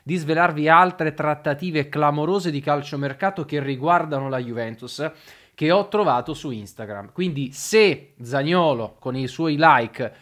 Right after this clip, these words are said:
si dichiara apertamente giocatore della Juventus, perché poi tra l'altro quando aveva dieci, undici anni su Facebook scriveva cose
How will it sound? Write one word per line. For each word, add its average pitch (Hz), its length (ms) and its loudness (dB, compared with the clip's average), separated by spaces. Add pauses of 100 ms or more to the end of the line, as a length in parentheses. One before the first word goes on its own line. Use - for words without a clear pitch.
(140)
si - 280 -4
dichiara 151 640 4
apertamente 147 840 -2
giocatore 147 500 -2
della 131 200 -2
Juventus, 135 760 -2 (340)
perché 139 260 -4
poi 165 200 2
tra 139 120 0
l'altro 151 380 4
quando 139 320 0
aveva 147 220 0
dieci, 143 500 -2
undici 143 480 -4
anni 147 520 0 (140)
su - 220 -8
Facebook 139 800 -4
scriveva 139 500 0
cose 143 640 -2